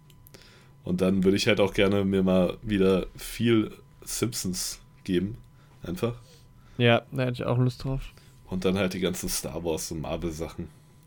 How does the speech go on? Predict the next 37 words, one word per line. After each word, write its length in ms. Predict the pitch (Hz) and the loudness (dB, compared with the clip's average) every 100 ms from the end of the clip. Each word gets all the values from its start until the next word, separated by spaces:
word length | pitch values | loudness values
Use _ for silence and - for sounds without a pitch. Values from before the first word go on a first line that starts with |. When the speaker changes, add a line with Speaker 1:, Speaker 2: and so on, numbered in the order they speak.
| - - | -20 -10
Speaker 1:
Also 180 | 82 80 | -8 -4
vor 220 | - 71 | -2 2
allem 220 | 90 90 | 2 2
der 120 | 87 | 2
Mandalorian. 840 | 82 82 82 82 92 98 92 87 92 - - - - - - - - | -2 -4 -2 0 0 2 0 -2 -8 -16 -20 -20 -20 -20 -20 -20 -6
Speaker 2:
Genau, 380 | 123 113 110 113 | -2 2 4 4
ja. 260 | 110 110 113 - - - - - - - | 4 2 -2 -8 -20 -20 -20 -20 -20 -8
Also 180 | 120 117 | -2 2
ich 100 | 127 | 2
bin 140 | 147 135 | 4 4
ja 180 | 123 | 6
auch, 200 | 131 131 | 4 2
also 200 | - 120 | -2 -2
die 320 | 120 113 117 120 | -2 -4 0 0
ganzen 260 | 120 127 | 0 2
Disney-Filme 420 | 127 135 127 127 | 2 2 2 2
interessieren 280 | 123 113 127 | 0 2 2
mich 120 | 120 | 2
gar 160 | - 113 | 2 2
nicht 140 | 113 | 2
so. 280 | - 113 123 - - - - - - - | 2 2 2 -2 -16 -20 -20 -18 -10 -4
Speaker 1:
Hm? 160 | 117 | -4
Speaker 2:
Aber 140 | 123 113 | 0 0
der 100 | 113 | 2
Mandal-, 240 | 113 113 | 2 2
also 260 | 113 117 - - | 6 10 10 10
eigentlich 280 | - 143 156 | 6 4 4
hätte 100 | 147 | 4
ich 100 | 131 | 2
ursprünglich 340 | 139 147 139 131 | 2 2 2 2
gesagt, 260 | 123 135 | 2 0
ich 80 | - | 2
hole 100 | 131 | 2
mir 80 | 127 | 2
es 80 | 117 | 2
nicht, 340 | 127 156 - - 123 | 2 0 -4 -12 -4
aber 420 | 113 113 110 - | 0 4 2 0